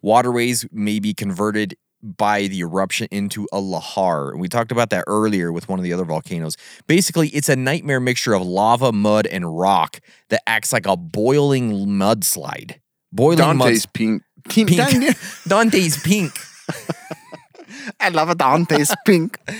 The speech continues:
Speaker 1: It's my favorite movie about the volcanoes. Dante's pink. Or is it red? What is it? I don't know.
Speaker 2: Uh, the Dante's gray pink. <laughs> Anyways, Dante's Peak had a really
Speaker 1: Yeah.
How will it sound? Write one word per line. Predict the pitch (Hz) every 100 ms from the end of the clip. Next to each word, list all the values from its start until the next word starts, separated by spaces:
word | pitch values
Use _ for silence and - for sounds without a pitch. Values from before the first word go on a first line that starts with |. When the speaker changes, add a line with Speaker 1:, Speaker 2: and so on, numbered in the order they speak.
| - -
Speaker 1:
It's | 135 143
my | 135
favorite | 123 151 143 131 127 120
movie | 123 131 143 135
about | 120 117 113
the |
volcanoes. | 113 110 - 131 113 95 - 143 -
Dante's | 127 120 113 107 -
pink. | - 123 98 - _ -
Or | - 143
is | 135 117
it |
red? | 107 101 92 - _
What | - 123
is | 123 87
it? | 80 -
I | 117
don't | 117 87
know. | 80 76 - - - 196 - _ - - _
Speaker 2:
Uh, | - -
the | 107 135
Dante's | 139 165 175 170 156 -
gray | 147 143 127 123 -
pink. | 127 113 160 156
<laughs> | - - - - _ _ _ 135 - 156 -
Anyways, | - 139 107 76 -
Dante's | 131 120 113 117 107
Peak | - 113 -
had | 104 95
a |
really | 90
Speaker 1:
Yeah. | 92